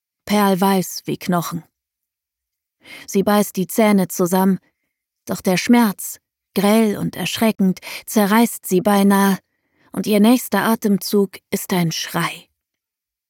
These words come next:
Noch eine Wehe. Ihr Schreien wird vom Tosen der Wellen verschluckt.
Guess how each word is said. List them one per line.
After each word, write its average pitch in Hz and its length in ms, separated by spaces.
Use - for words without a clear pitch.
Noch 214 340
eine 175 260
Wehe. 185 320
Ihr 175 160
Schreien 196 460
wird 175 160
vom 165 300
Tosen 202 420
der 175 240
Wellen 190 300
verschluckt. - 640